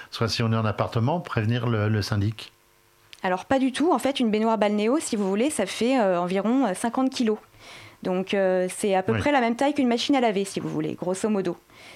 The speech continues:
Speaker 2: C'est pour vous donner une idée. C'est, en
Speaker 1: D'accord.
Speaker 2: fait, c'est une baignoire, en fait. Là, c'est, c'est le poids d'une baignoire qui est environ, euh, vingt kilos, avec en plus, euh, un système de massage et surtout très important, euh, chez Kinedo,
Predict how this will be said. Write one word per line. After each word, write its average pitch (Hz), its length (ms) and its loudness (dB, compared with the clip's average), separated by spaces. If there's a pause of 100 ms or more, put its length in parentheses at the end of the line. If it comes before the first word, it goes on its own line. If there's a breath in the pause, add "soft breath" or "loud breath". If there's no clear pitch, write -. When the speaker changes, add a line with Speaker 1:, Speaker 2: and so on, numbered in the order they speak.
(160 loud breath)
Speaker 2:
C'est 160 480 -4
pour 175 140 -6
vous 185 100 -2
donner 190 200 -2
une 190 100 0
idée. 170 340 -2
C'est, 151 120 -4
en - 20 2 (120)
Speaker 1:
D'accord. - 40 0
Speaker 2:
fait, - 120 0
c'est 262 120 0
une 220 100 2
baignoire, 226 440 2
en 208 80 2
fait. 269 340 -2
Là, 180 220 2
c'est, - 200 -6
c'est - 280 -4
le 185 100 -2
poids 269 200 0
d'une 226 140 2
baignoire 190 520 0 (440 loud breath)
qui - 160 -4
est 196 40 2
environ, 196 640 0
euh, 175 160 0
vingt 202 160 -2
kilos, 208 360 -2 (420 loud breath)
avec 196 380 0
en 220 80 0
plus, 294 460 -2
euh, 185 340 2
un - 80 -2
système 233 320 -2
de 214 100 0
massage 240 560 2
et 196 80 0
surtout - 320 -4
très 254 220 -2
important, 240 540 0
euh, 185 80 0
chez 196 180 -4
Kinedo, 220 460 0